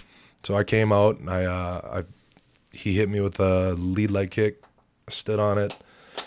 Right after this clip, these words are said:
and then I faked a little bullshit level change. I came over the top with a overhand right, exploded his nose, and then, uh, he shied away. I came in, hit him, like, two more times, and then he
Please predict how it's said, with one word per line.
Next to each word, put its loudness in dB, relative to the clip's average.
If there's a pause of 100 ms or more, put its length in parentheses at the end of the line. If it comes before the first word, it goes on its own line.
(120)
and 0
then 2
I 2
faked -2
a 0
little -2
bullshit 0
level 0
change. 0
I -2
came -8
over -2
the -2
top -6
with -10
a -2
overhand 0
right, 0 (480)
exploded -2
his -4
nose, 2
and -4
then, -4
uh, -4 (680)
he -4
shied 2
away. 4 (260)
I -8
came 0
in, 2
hit 0
him, -2
like, -2
two -6
more 0
times, -4
and -6
then -6
he -6